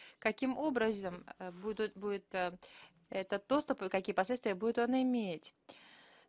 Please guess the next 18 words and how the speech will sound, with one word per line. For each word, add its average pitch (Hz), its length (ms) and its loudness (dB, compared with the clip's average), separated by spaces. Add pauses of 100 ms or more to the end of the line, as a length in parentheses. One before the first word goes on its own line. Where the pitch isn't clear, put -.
(140)
Э, 202 180 -4
затем 262 380 6
очень 220 160 2
важно 277 440 6
также 240 600 4
уходить 233 540 4
от, 233 160 0
э, 214 260 4
избыточно 247 500 2
технического 247 680 4
воспринима-, 208 880 2
восприятия 185 680 0
таких 175 380 -2
проблем. 175 640 2 (480)
И 233 140 4
третье — 294 500 0 (120)
это, 226 120 -10
конечно, 226 760 2